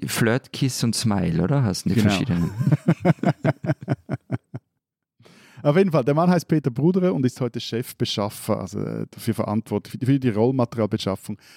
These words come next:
Speaker 2: bei der Schweizerischen Südostbahn. Und der hat mir erzählt, eine Folge dieser Vereinheitlichung der Anforderungen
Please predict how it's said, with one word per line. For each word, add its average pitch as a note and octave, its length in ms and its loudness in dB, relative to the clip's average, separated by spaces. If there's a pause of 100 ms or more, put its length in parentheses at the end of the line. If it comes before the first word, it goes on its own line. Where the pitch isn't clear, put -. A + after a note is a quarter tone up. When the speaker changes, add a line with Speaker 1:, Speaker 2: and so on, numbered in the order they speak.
(180)
Speaker 2:
bei F#2+ 200 -4
der G2+ 160 -6
Schweizerischen F2+ 580 -4
Südostbahn. - 720 -6
Und G2+ 140 -10
der B2+ 80 0
hat C#3+ 80 -2
mir C3 160 -2
erzählt, A#2 680 -6 (580)
eine D3 260 2
Folge A2 320 0
dieser G#2+ 220 -2
Vereinheitlichung B2 1200 -2
der G2 340 -4
Anforderungen G#2+ 800 -2